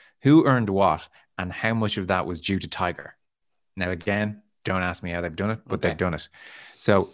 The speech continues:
Speaker 1: V J Singh is, owes Tiger the most. V J Singh earned seventy million on the P G A Tour. Thirty-six million of that was due to the Tiger effect.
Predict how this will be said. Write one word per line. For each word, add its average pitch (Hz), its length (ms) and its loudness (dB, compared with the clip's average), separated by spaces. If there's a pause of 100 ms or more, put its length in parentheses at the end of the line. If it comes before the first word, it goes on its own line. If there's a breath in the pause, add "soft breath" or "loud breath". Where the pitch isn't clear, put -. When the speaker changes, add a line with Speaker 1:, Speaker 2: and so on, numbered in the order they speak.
(160)
Speaker 1:
V 135 160 8
J 131 160 8
Singh 92 500 4 (180)
is, 92 640 2
owes 113 220 6
Tiger 110 280 4
the 95 80 2
most. 87 400 0 (280 soft breath)
V 135 80 6
J 143 100 6
Singh 131 300 4
earned 104 240 4
seventy 107 480 2
million 95 300 2
on 82 80 0
the 80 60 -4
P 95 120 -2
G 85 140 -2
A 82 40 0
Tour. 80 380 -4 (1040 soft breath)
Thirty-six 139 580 4
million 113 320 4
of 87 140 0
that 90 200 2
was 90 140 -4
due 101 160 0
to 87 80 -2
the 87 80 -4
Tiger 90 320 0
effect. - 440 -8